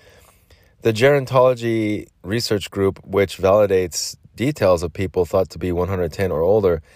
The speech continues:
listed her as the oldest known person in the world after the death of Japan's Kane Tanaka, aged one hundred nineteen last year.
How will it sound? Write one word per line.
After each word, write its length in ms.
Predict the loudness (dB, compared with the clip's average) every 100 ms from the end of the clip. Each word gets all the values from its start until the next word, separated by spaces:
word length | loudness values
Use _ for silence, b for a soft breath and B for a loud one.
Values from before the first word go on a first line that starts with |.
| b b
listed 240 | -4 0
her 60 | 0
as 80 | 2
the 60 |
oldest 280 | 2 2 2
known 160 | -2 0
person 320 | -2 -2 -4
in 80 | -2
the 60 |
world 300 | 2 4 4
after 220 | 2 -2
the 80 | -2
death 220 | 0 0
of 80 | -2
Japan's 420 | -10 -6 -4 -4
Kane 260 | -6 -6 -6
Tanaka, 580 | -6 -4 -4 -2 -2 -2
aged 280 | -4 -8 -8
one 160 | -6
hundred 140 | -4 -6
nineteen 340 | -8 -8 -8
last 320 | -8 -8 -8
year. 260 | -4 -4